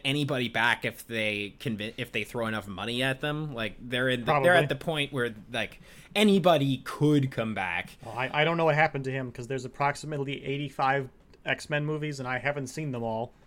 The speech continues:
Speaker 2: so I don't know where he landed on his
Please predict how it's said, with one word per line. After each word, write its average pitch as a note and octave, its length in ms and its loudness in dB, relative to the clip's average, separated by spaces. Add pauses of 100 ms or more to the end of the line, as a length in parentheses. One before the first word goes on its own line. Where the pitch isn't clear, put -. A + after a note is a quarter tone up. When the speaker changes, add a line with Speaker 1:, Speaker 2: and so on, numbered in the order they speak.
(160)
Speaker 2:
so A#2+ 180 -6
I B2 160 0
don't B2+ 240 -4
know B2+ 240 -2
where B2+ 380 -4
he A#2+ 120 -10
landed B2 440 -4
on A#2+ 180 -4
his A2 380 -10